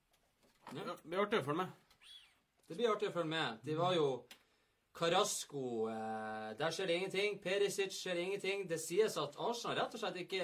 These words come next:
Speaker 2: eh, var villig til å betale nok i, eh, en, eh,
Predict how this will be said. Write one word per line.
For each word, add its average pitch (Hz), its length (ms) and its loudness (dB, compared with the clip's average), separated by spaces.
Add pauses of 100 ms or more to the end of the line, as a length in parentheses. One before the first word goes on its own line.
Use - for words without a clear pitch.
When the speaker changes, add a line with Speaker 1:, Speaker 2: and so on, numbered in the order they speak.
Speaker 2:
eh, 151 560 0
var 151 160 0
villig 196 220 2
til 160 100 -2
å 143 80 -2
betale 190 400 2
nok 208 320 -2 (760)
i, 196 280 4
eh, 123 480 2 (280)
en, 139 260 -4
eh, 117 560 -6